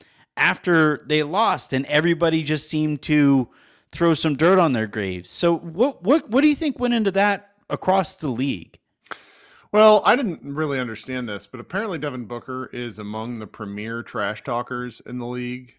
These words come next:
Speaker 1: Mm.
Speaker 2: And when you throw that on top of Chris Paul being, you know, just, just court cop with everything that he does, and
Speaker 1: <laughs> Yeah.
Speaker 2: like, the sh-, you know,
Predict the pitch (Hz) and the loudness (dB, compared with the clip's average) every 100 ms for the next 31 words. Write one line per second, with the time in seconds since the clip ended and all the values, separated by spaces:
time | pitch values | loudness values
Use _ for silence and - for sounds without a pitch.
0 | - 120 113 113 110 113 123 _ - 160 | -4 -2 -2 -4 -6 -6 -8 _ -6 -4
1 | 165 143 139 113 107 113 107 107 107 101 | -2 -2 -2 -4 -6 -4 -4 -4 -8 -8
2 | 95 _ _ 131 113 - 117 107 104 104 | -10 _ _ -10 -10 -8 -6 -6 -8 -8
3 | 101 101 98 92 _ 113 101 87 85 - | -8 -8 -12 -16 _ -14 -10 -10 -12 -16
4 | _ - - 110 - _ - 98 _ _ | _ -16 -6 -6 -6 _ -14 -14 _ _
5 | _ _ _ _ - 175 165 - 110 92 | _ _ _ _ -4 -2 -2 -6 -6 -4
6 | - - _ - 127 127 127 127 127 123 | -4 -8 _ -12 -6 -2 -2 -4 -4 -4
7 | 104 110 107 113 110 - 104 104 98 110 | -6 -6 -2 0 -2 -4 -12 -12 -10 -12
8 | - 113 92 160 156 190 - 269 233 220 | -8 -8 -6 -8 -4 -4 -4 -4 2 2
9 | 170 | 2